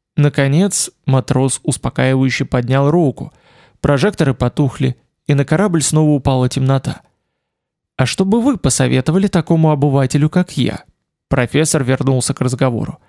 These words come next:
«Нет, конечно же, это чистая гипотетика. Чего теперь? Просто интересно». В темноте случайно открытого нами запасного хранилища планеты вокруг одинокого судна будто бы теснились какие-то непонятные сущности-призраки,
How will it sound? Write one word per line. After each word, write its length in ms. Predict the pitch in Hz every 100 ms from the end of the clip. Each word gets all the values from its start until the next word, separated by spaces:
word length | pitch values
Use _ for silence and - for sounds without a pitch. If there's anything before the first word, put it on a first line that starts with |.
| _ _ _ _
«Нет, 260 | 147 143 120
конечно 460 | 139 127 127 - 131
же, 100 | 131
это 180 | 127
чистая 360 | 131 135 - 139
гипотетика. 720 | 123 143 180 208 170 - -
Чего 340 | - 185 160 147
теперь? 460 | 180 - - - _ _ _ _ -
Просто 360 | 143 131 -
интересно». 580 | 135 185 190 123 - 135 - _ _ _ _ _ _ _ _
В 100 | -
темноте 500 | - 135 143 139 220
случайно 500 | - 139 - 160 147
открытого 500 | 135 - 165 147 127
нами 260 | 139 160 131
запасного 560 | 120 - 135 - 160
хранилища 560 | 127 147 147 151 127 139
планеты 560 | - 156 233 269 - - _ - -
вокруг 460 | - 156 170 185 170
одинокого 560 | 147 165 160 143 143 143
судна 480 | - 220 196 208
будто 460 | 185 127 165 - 170
бы 160 | 156 151
теснились 540 | 143 - 151 160 139
какие-то 420 | 147 131 151 147
непонятные 640 | 135 131 135 135 135 143 139
сущности-призраки, 1200 | - 151 - 147 - 175 - 214 131 127 - -